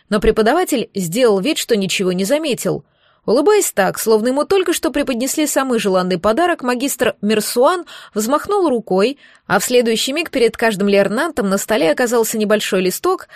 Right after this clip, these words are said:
с перечнем вопросов. «Контрольный тест?» — ошарашенно переспросила я, посмотрев на соседа. «Ага,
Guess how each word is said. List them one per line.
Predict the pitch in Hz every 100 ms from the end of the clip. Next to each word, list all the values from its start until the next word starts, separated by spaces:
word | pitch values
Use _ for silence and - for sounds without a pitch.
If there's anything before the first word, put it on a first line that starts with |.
| - -
с | - -
перечнем | 302 302 - 262 254 -
вопросов. | 254 294 285 170 - 143 - _ _ _ _ _ _ _ -
«Контрольный | 202 185 160 208 277 233 214
тест?» — | - - 196 320 - - _ _ _ _
ошарашенно | - 196 233 262 349 - 285
переспросила | 247 240 - 233 233 240
я, | 233 320
посмотрев | 262 - 226 247 254 -
на | 233
соседа. | 226 277 - 226 170 - _ _ _ _ _ _ _
«Ага, | 180 185 170 254